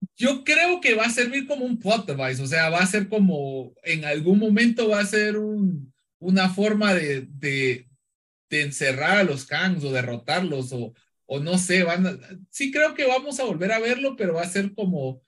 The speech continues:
un plot device, solo van a usarlo para, ya sea para tran-, pasarse entre realidades, eh,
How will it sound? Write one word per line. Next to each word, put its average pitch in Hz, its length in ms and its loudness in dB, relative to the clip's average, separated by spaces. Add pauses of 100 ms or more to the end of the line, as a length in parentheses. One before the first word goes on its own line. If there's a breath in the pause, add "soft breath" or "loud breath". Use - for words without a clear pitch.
(200)
un 196 160 6
plot 170 320 -2
device, 120 220 -4
solo 165 240 -2
van 175 180 -2
a 135 260 -4
usarlo 170 560 0
para, 127 480 -2 (480)
ya 156 200 0
sea 185 180 2
para 139 300 -2
tran-, 135 400 -8
pasarse 175 420 0
entre 196 200 2
realidades, 160 1040 -2
eh, 131 520 -4